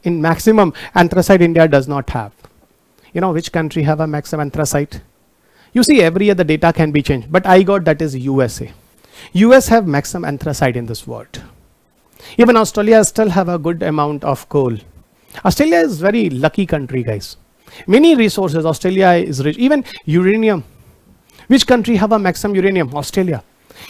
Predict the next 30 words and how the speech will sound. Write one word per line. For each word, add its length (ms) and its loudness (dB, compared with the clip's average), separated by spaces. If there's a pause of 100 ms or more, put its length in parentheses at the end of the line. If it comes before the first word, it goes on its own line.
And 100 -4
you 60 -2
know, 60 0
guys, 240 4
one 360 2
third 320 0
of 200 -2
uranium 440 0 (920)
worldwide, 720 4 (300)
those 180 0
uranium 300 -2
available, 480 6 (280)
one 360 0
third 240 -2
is 120 -4
only 320 -2
in 60 -4
Australia. 480 -8 (1400)
One 360 6
third 320 2
is 160 -2
only 340 -2
in 80 -4
Australia. 380 -2
So 120 -4
how 220 2
much 300 0
uranium 380 -4
in 80 -4
Australia? 520 2